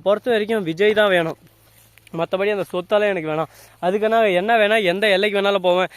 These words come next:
அப்படின்னு சொல்லிட்டு அவங்களுக்கு ஃபோன் பண்ணிடுறாங்க, இந்த வீட்டிலேயே தக்க வைக்கிறதுக்கோசரம். உடனே ராஜேஷ் வந்து, "நான் பண்ணது எல்லாமே தப்பு தான், இதுக்கு மேல அந்த தப்பை நான் செய்ய மாட்டேன், என்னை மன்னிச்சிருங்கன்னு" சொல்லிட்டு மல்லி காலைல வெளில போறாங்க. மல்லி வந்து தூக்கி வராங்க. உடனே நம்ம விஜய் வந்து மல்லியை பார்க்குறாங்க. மல்லி வந்து, "சரி, இங்கே இருக்கலாம்" அப்படின்னு சொல்லிட்டு சைகை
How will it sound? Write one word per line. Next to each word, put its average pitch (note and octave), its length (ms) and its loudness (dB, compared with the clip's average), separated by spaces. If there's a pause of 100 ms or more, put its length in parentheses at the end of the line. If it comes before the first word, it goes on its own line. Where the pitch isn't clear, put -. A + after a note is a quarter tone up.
(240)
அப்படின்னு G3 300 0
சொல்லிட்டு F#3 260 -2
அவங்களுக்கு A3 320 0
ஃபோன் G#3+ 180 0
பண்ணிடுறாங்க, F#3 400 0
இந்த F#3 160 -4
வீட்டிலேயே G3 320 -2
தக்க F3+ 220 -2
வைக்கிறதுக்கோசரம். D#3 680 -4 (340)
உடனே F#3 240 -4
ராஜேஷ் F#3+ 340 -4
வந்து, F#3 200 -4
"நான் E3+ 140 -4
பண்ணது G3+ 300 -4
எல்லாமே F#3+ 280 -6
தப்பு E3+ 220 -8
தான், E3+ 100 -6 (260)
இதுக்கு G#3+ 300 -4
மேல A#3 180 2
அந்த G#3 180 -6
தப்பை F3+ 240 -4
நான் F#3+ 120 -6
செய்ய G3+ 240 -4
மாட்டேன், F#3 220 -4
என்னை F#3 160 -6
மன்னிச்சிருங்கன்னு" G#3 560 -10
சொல்லிட்டு F#3 260 -10
மல்லி G3 240 -2
காலைல F#3 300 -2
வெளில E3+ 220 -4
போறாங்க. D#3+ 320 -4
மல்லி E3 200 -6
வந்து E3 220 -8
தூக்கி E3 180 -8
வராங்க. F#3+ 400 -4
உடனே E3+ 280 -2
நம்ம E3+ 180 -4
விஜய் E3 200 -2
வந்து E3+ 180 -6 (380)
மல்லியை G3 220 0
பார்க்குறாங்க. G3 340 0
மல்லி G#3 180 0
வந்து, G#3 180 -2
"சரி, F#3 180 0
இங்கே F#3 200 0
இருக்கலாம்" F3+ 340 0
அப்படின்னு E3 280 -4
சொல்லிட்டு E3 300 -4
சைகை F3 220 -2